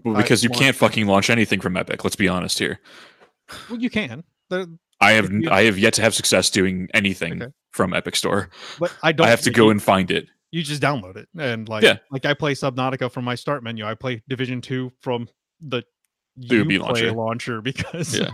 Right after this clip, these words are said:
Speaker 2: <laughs> like, like,
Speaker 1: Because
Speaker 2: literally it just unlocks it on Uplay, and you play
Speaker 1: Yeah.
Speaker 2: it on Uplay, like
Speaker 1: I don't know why I bought it on Epic Store. Why didn't I just go <laughs> buy it on fucking Uplay, honestly? <laughs>
Speaker 2: I don't know. I, like, yeah, exactly. Like, who, who knows?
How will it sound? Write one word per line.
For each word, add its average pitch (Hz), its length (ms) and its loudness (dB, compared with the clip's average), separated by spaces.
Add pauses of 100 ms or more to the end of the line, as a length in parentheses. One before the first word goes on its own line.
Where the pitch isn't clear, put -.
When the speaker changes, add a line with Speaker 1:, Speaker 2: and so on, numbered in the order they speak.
Speaker 2:
<laughs> - 580 -10
like, - 140 -8
like, 160 260 -8
Speaker 1:
Because 143 380 2
Speaker 2:
literally 160 340 4
it 143 60 -2
just 151 160 -4
unlocks 143 540 0
it 139 100 0
on 123 180 -2
Uplay, 117 560 -4
and 107 120 -10
you 110 80 -10
play 131 160 2
Speaker 1:
Yeah. 95 60 6
Speaker 2:
it 92 80 -2
on 104 120 -12
Uplay, 107 500 -14
like 107 160 -12
Speaker 1:
I 95 60 2
don't 107 180 2
know 98 100 4
why 95 260 4
I 98 60 2
bought 90 300 0
it 90 220 -2
on 87 320 -8
Epic 98 260 -6
Store. 101 300 2
Why 95 120 6
didn't 101 140 -2
I 101 60 2
just 98 200 0
go 92 140 2 (120)
<laughs> - 140 -10
buy - 140 4
it - 120 0
on 131 100 -6
fucking 117 440 0
Uplay, 104 440 2
honestly? - 520 2 (720)
<laughs> - 100 0 (800)
Speaker 2:
I 156 120 -6
don't 101 200 -14
know. 110 160 -20 (160)
I, 175 120 -4
like, 160 280 -2
yeah, 170 120 -4
exactly. 143 600 -2
Like, 123 160 -6
who, 143 180 -8
who 147 220 -8
knows? 110 520 -18